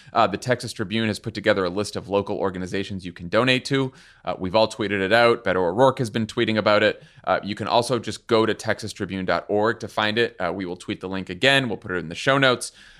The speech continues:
Um, second, Dan, I want to get your reaction to how the Republicans who run Texas have responded to this crisis.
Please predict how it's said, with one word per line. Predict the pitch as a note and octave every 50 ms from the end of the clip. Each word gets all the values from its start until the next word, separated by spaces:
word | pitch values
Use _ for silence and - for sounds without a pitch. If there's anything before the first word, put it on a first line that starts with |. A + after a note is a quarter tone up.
| -
Um, | - C3 B2+ B2+ A#2+ A#2 -
second, | - - - F3 F3 E3+ D#3+ B2
Dan, | D3 C#3+ C3+ C3
I |
want | B2 C3 C#3+
to | D#3
get | D3+ D3+
your | A#2 B2+
reaction | B2 A#2+ A#2 A#2 A2+ - A#2 A2
to | G#2+ G#2+
how | F#2+ G#2+ G#2+ G#2+ G#2 G#2 G2+ G2 - _ _ _ _ _
the | - G#2
Republicans | G2+ G2+ - - - D#3+ D#3+ E3+ F3 E3+ - D#3 D3 C#3+ C3 -
who | C#3 B2
run | A#2 B2+ B2 A#2+ A#2
Texas | A2+ - C3 A#2+ - - - G2+ F#2+ - -
have | G#2+ G2 F2+
responded | F#2+ G2 - - A2 G#2 G#2 G2+ G#2 F#2+ -
to | - - A2+ A2
this | F#2 G2 G2 - -
crisis. | - - F#2+ F2 - - - - - - -